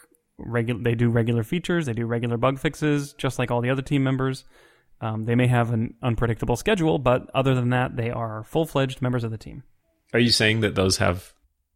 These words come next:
Speaker 2: different costs? Like, you would invest less in, in an intern team that's just kinda off by themselves?
Speaker 1: I think so, because A, there's less risk.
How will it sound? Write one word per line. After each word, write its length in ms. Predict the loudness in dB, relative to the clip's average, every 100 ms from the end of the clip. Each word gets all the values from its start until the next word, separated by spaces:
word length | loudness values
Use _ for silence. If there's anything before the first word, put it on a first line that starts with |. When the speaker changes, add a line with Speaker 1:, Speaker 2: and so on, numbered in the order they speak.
| _ _
Speaker 2:
different 640 | -2 -2 2 2 2 -4 -16 -6
costs? 580 | 0 0 0 -6 -8 -4
Like, 160 | -2 4
you 100 | 4
would 80 |
invest 420 | 4 2 0 0 0
less 320 | 0 0 -2
in, 280 | -2 -2 -2
in 120 | -2
an 140 | -2 -4 -6
intern 680 | -4 -2 0 0 -2 -6 -10 _ -8
team 320 | -2 0 0
that's 240 | -2 -2
just 200 | -4 -4
kinda 180 | -4 -2
off 180 | -2 -2
by 100 | -2
themselves? 560 | 0 0 -2 -2 -8 -14 _ _ _ _ -4
Speaker 1:
I 80 | 0
think 160 | 0
so, 180 | 2 2
because 320 | 2 2 0
A, 220 | 2 0 2
there's 180 | 2 0
less 220 | -2 0
risk. 400 | -2 -2 -6 -12